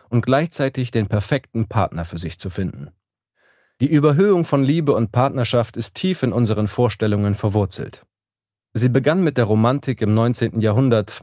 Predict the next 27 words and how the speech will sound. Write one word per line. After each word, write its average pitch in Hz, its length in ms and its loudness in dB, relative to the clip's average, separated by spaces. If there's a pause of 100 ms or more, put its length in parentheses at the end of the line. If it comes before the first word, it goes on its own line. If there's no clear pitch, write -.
als 123 320 -2
Ehe 156 260 2
und 110 200 0
Liebe 135 280 0
plötzlich 120 580 -4
zum 117 220 0
ultimativen 123 800 0
Hort 110 260 2
des 104 160 -6
Glücks - 460 -2
und 123 140 0
des 127 140 0
immerwährenden 117 800 0
Sonnenscheins 87 580 -2
erklärt 82 400 -6
wurden. 80 320 -4 (1400)
Parallel 117 560 2
zu - 120 -4
der 107 200 0
Idealisierung 110 800 2
hat 120 160 0
sich 120 220 -2
paradoxerweise 117 880 2
auch 110 140 0
das 113 180 -4
Bestreben 131 500 0
durchgesetzt, 113 640 0